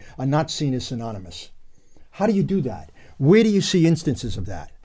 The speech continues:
Where do we see it in the day-to-day workings of people on the left or people who are progressive, who are sharing food, who are talking about different forms of political participation, who are talking about something that you mentioned only abstractly, but I mean, we talk about the nation state, but look,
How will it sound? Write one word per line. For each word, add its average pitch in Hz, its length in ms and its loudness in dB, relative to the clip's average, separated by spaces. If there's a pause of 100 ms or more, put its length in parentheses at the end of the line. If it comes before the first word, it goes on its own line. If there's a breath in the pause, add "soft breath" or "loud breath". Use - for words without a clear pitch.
(320 soft breath)
Where 180 200 6
do 220 100 6
we 190 140 0
see 175 300 2
it 165 100 0
in 151 100 2
the 139 100 0
day-to-day 147 480 4
workings 139 480 0
of 120 140 -4
people 143 320 -2
on 131 140 0
the 113 80 -2
left 135 340 -2
or 117 100 0
people 143 380 -2
who 131 100 2
are 117 60 0
progressive, 120 580 0 (220 loud breath)
who 143 120 -4
are 127 40 -2
sharing 156 480 2
food, 156 300 2
who 117 80 -2
are 107 80 -4
talking 151 400 -2
about 127 260 0 (160 loud breath)
different - 320 -2
forms 147 240 -2
of 131 120 -4
political 139 300 -2
participation, 131 920 -2 (320 loud breath)
who 151 100 0
are 131 60 2
talking 165 400 0
about 135 320 0
something 165 400 2
that 127 200 2
you 160 180 4
mentioned 143 440 2
only 135 240 0
abstractly, 151 600 -2
but 147 140 -2
I 151 40 2
mean, 160 240 0 (240 loud breath)
we 202 80 0
talk 349 220 -2
about 214 160 -2
the 196 80 2
nation 185 340 -2
state, 240 320 -2
but 151 120 -8
look, 226 300 -4